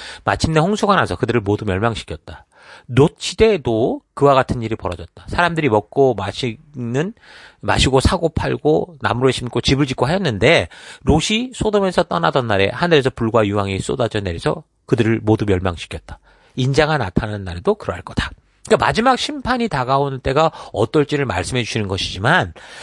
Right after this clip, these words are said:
하나님의 부르심에 무관심했고 하나님의 뜻대로 살아가는 것이 무엇인지 알면서도 싫어하는 모습을 분명하게 보여주시는 거죠. 노아의 때만이 아니라 소돔과 고모라에서도 하나님은 분명히 당신의 뜻을 알리셨던 거예요.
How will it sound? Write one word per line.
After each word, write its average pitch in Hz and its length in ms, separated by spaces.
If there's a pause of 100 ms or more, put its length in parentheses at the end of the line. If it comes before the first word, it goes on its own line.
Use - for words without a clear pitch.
(100)
하나님의 240 520
부르심에 156 560 (100)
무관심했고 135 720 (140)
하나님의 185 500
뜻대로 170 300
살아가는 165 480
것이 131 200
무엇인지 135 500
알면서도 202 640
싫어하는 294 560
모습을 143 840 (320)
분명하게 107 480
보여주시는 95 540
거죠. - 260 (1040)
노아의 214 440
때만이 262 340
아니라 190 440
소돔과 269 400
고모라에서도 185 680
하나님은 294 440
분명히 277 300
당신의 175 340
뜻을 - 220
알리셨던 202 580
거예요. 95 440